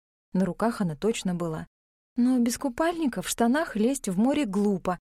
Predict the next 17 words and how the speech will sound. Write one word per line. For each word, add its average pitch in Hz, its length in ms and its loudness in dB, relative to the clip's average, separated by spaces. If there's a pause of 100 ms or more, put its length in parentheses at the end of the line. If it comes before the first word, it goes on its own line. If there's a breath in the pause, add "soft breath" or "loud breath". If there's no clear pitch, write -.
(260)
а 226 120 2
в 240 80 2
нижнем 294 360 2
белье — 285 440 0 (460 soft breath)
чересчур. - 640 -2 (500)
Вот 240 200 -2
я 302 120 -2
и 269 100 2
страдала 220 500 2
на 175 120 0
берегу, 175 340 0
пока 202 240 -2
парень 190 360 0
мощными 165 440 -2
грибками 175 500 0
рассекал 156 560 -2
волны 190 420 2